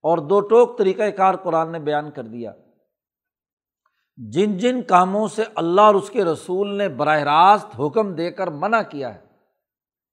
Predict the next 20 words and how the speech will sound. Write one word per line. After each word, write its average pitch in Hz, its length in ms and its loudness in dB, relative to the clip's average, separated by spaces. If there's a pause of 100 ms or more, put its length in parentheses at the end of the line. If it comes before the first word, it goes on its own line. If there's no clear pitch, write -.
(300)
قتل 180 280 0
انسانیت 170 680 -4
کا 165 80 -6
ارتکاب، 135 520 -6 (920)
زنا 180 300 4
کا 190 160 -4
ارتکاب، 147 580 0 (600)
چوری، 180 720 0
ڈاکہ، 165 480 2 (180)
گالی 151 460 -2
گلوچ، 160 460 -2 (200)
ظلم، 160 360 -2 (520)
ناانصافی 160 840 -2
وغیرہ 147 380 0
وغیرہ 147 340 -2
وغیرہ، 139 360 -2 (680)
یعنی 170 340 -2
جن 180 380 2
پر 214 220 2
نصوص 170 640 -2